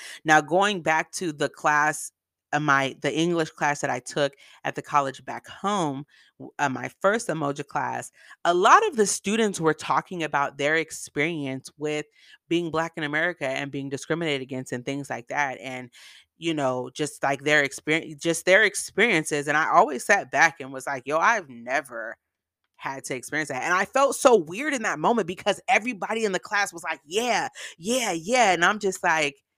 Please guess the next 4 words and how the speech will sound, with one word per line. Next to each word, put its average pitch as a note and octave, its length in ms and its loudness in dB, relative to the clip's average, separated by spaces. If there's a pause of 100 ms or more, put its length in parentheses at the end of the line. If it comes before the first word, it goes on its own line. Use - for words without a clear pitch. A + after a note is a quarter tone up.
(720)
"Nope." C3+ 440 -4 (400)
<laughs> - 720 6 (1900)
Nope. A3+ 640 6 (640)
Um, F3+ 680 2